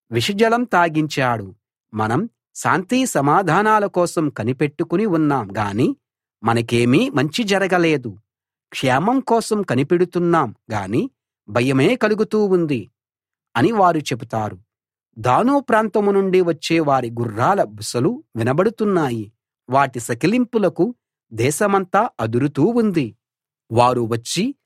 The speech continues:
దేశాన్ని, దానిలోని సమస్తాన్ని, పట్టణాన్ని, దానిలో నివసించే వారిని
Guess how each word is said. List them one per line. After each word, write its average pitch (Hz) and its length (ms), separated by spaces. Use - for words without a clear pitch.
దేశాన్ని, 180 720
దానిలోని 214 640
సమస్తాన్ని, 170 840
పట్టణాన్ని, 190 760
దానిలో 226 540
నివసించే 196 640
వారిని 127 600